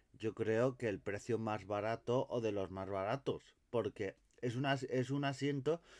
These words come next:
que ellos te dicen dónde te tienes que poner, es una zona más limitada y tú... En, cuando compras otro tipo de entrada,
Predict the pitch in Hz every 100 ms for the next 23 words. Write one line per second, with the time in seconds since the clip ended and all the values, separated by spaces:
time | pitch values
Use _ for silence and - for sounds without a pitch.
0 | - - - - 123 135 - 127 143 139
1 | 110 120 127 123 113 131 135 131 135 127
2 | 131 143 156 160 - 113 127 127 123 139
3 | 131 110 117 120 127 127 127 127 135 151
4 | - 117 - 143 151 - - - - 127
5 | 120 117 117 - 120 113 101 131 139 139
6 | 147 143 135 139 143 143 139 143 156 151
7 | 175